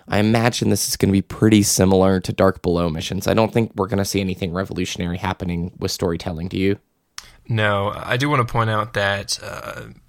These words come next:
Speaker 2: every mention of wolf, this is the House of Wolves, so it's, like, a different sect of the Fallen. And
Speaker 1: Yes.
Speaker 2: the Kell are, like, um, the kind of bosses that you see, like Axor the Archon Priest. Obviously, he's an Archon Priest, not a Kell.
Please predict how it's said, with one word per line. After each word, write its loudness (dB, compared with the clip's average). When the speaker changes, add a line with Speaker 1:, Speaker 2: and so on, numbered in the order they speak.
Speaker 2:
every 0
mention 0
of -6
wolf, -4
this -2
is 0
the 0
House 0
of -4
Wolves, -4
so -4
it's, -8
like, -4
a -6
different -6
sect -2
of -4
the -16
Fallen. -4
And -2
Speaker 1:
Yes. -2
Speaker 2:
the -2
Kell 2
are, 2
like, -4
um, -14
the -2
kind 2
of -2
bosses 0
that -2
you -4
see, -2
like -8
Axor 0
the -6
Archon -2
Priest. -4
Obviously, -2
he's -6
an -8
Archon -8
Priest, -2
not -6
a -6
Kell. -6